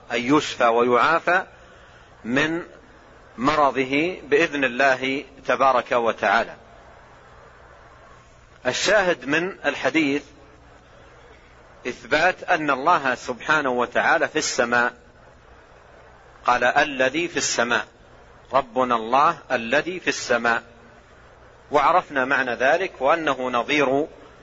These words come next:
ما جاء في القرآن الكريم في قوله سبحانه وتعالى: "أأمنتم من في السماء؟". قال شيخ الإسلام: "حديث حسن، رواه أبو داود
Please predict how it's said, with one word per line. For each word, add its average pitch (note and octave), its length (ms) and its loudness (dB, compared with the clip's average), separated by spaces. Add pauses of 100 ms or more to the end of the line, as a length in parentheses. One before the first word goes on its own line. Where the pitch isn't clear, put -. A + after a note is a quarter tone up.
(420)
ما B2+ 180 2
جاء C3+ 380 2
في A#2+ 100 -8
القرآن B2+ 520 0
الكريم B2 560 -4
في A#2+ 180 -6
قوله B2+ 480 0
سبحانه A#2+ 560 -2
وتعالى: A2 580 0
"أأمنتم C3+ 1120 0 (680)
من C3 260 -2
في C3 100 -16
السماء؟". G#2+ 480 -6 (2000)
قال D#3 520 4
شيخ D3+ 340 0
الإسلام: C3+ 600 0
"حديث C#3 540 -2 (260)
حسن، A#2+ 520 -4 (920)
رواه C#3+ 640 2 (640)
أبو C3 280 0
داود B2+ 600 4